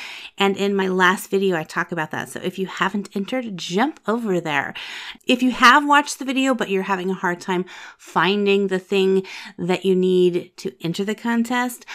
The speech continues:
let me just give you this hint. And the hint is Tutorial Tuesdays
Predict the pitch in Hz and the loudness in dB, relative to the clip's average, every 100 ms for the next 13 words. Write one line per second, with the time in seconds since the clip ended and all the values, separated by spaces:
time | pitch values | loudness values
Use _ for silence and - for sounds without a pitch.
0 | - - - 190 202 233 277 262 - 202 | -16 -18 -12 -6 -4 -4 -4 -4 -4 -2
1 | 190 190 180 160 - - - 170 - - | 2 0 0 -4 -6 -16 -8 -8 -8 -12
2 | - - - - - 175 170 175 233 233 | -20 -18 -18 -20 -8 -6 -4 0 2 2
3 | - 202 185 175 170 180 _ _ - - | 0 2 4 2 0 -10 _ _ -16 -12
4 | - 226 262 285 - 339 202 170 139 147 | -2 2 2 2 2 2 2 0 0 -4